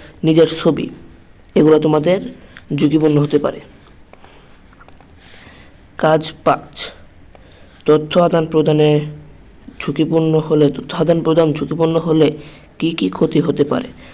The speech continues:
তাহলে চলো আমরা এই কাজ পাঁচের উত্তর দেখে নিই। কাজ চার,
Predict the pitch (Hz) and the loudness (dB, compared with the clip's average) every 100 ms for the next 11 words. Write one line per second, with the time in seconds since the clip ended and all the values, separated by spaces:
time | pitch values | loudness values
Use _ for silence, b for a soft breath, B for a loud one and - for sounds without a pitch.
0 | B - 147 151 151 151 147 151 147 151 | B -2 0 2 2 2 4 2 2 0
1 | 147 147 - 147 165 175 - - 151 147 | -2 0 -2 -2 0 -2 -6 -4 -2 0
2 | 147 139 131 - - - - - B B | 2 0 -2 -8 -10 -12 -20 -20 B B
3 | B B B _ - - - - - - | B B B _ -20 -20 -20 -20 -20 -20
4 | - - - - - - - b b b | -20 -20 -20 -20 -20 -20 -20 b b b
5 | b b b b b b - - - - | b b b b b b -20 -20 -20 -20
6 | - - - - - 156 170 - - - | -20 -20 -20 -10 -2 0 0 -4 -20 -20
7 | - - 143 127 | -8 0 0 0